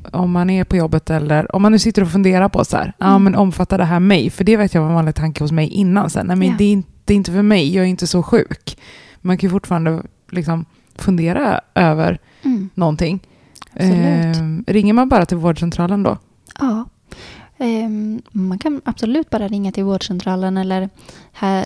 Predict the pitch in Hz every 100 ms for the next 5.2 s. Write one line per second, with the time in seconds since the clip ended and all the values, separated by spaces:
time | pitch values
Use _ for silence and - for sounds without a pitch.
0 | - - 196 185 196 247 233 190 185 190
1 | 185 190 - 190 180 254 190 185 - 202
2 | 185 190 185 196 180 202 330 294 214 214
3 | - - _ 220 208 214 - 233 - 202
4 | 196 196 - - - - 208 180 - 196
5 | 269 208